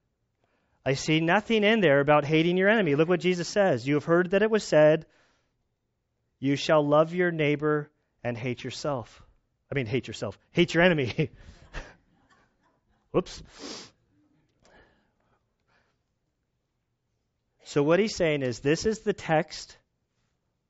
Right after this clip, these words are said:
"You shall love your neighbor and hate your enemy." Now he's going on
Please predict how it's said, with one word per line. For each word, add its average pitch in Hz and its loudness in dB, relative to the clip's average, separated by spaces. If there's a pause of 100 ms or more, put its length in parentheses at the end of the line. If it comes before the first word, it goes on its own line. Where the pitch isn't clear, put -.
(760)
"You 127 -4
shall 139 -2
love 139 0
your 165 -2
neighbor 127 -4
and 120 -12
hate 139 -6
your 139 -10
enemy." 127 -6
Now 127 -4
he's 165 -8
going 135 -6
on 127 -6